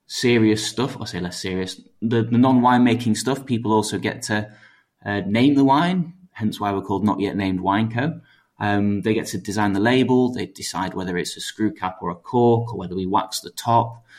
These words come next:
Um, even some really daft stuff like the music that we play to the barrels, just,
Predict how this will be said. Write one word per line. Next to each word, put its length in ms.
Um, 320
even 260
some 440
really 260
daft 240
stuff 260
like 180
the 60
music 380
that 100
we 120
play 220
to 140
the 60
barrels, 460
just, 320